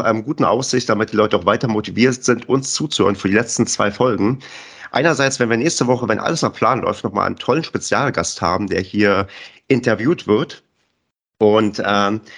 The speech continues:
warum man die letzte Folge dann nach Darmstadt hören sollte, ist, äh, dass, ja, weil das auch meine letzte Folge sein wird.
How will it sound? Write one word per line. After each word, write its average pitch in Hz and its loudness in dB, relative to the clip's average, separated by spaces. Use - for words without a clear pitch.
warum 120 2
man 127 2
die 113 -4
letzte - 2
Folge 120 4
dann 101 0
nach 110 0
Darmstadt 110 -2
hören 143 2
sollte, 104 0
ist, - 0
äh, 107 2
dass, - -4
ja, 85 0
weil 95 0
das 104 -4
auch - 0
meine 139 0
letzte - -2
Folge 95 0
sein 87 0
wird. 78 -6